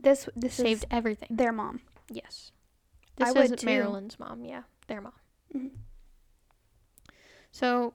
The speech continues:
Speaker 2: Marilyn didn't even know Maskell's name until after her mother died.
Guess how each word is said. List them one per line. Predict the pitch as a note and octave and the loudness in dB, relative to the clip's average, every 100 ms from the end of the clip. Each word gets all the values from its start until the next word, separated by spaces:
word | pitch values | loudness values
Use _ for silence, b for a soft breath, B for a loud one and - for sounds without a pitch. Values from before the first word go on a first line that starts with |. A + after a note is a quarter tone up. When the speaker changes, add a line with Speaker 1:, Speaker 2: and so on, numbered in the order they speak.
| _ _ _ - _ | _ _ _ -20 _
Speaker 2:
Marilyn | A#3+ A#3 D4+ D#4+ | -2 0 2 0
didn't | C4+ B3+ | 0 -2
even | C4 A#3 | -2 -2
know | A3 A#3+ | -2 -2
Maskell's | A#3 A#3 - A3+ | -4 -6 -8 -8
name | A3 A3 A#3+ | -6 -6 -6
until | A#3 G#3+ | -4 -4
after | G#3+ G#3+ A3+ | -4 -6 -8
her | G#3+ | -6
mother | G3+ G#3 | -8 -8
died. | G3+ - A#3+ | -10 -10 -10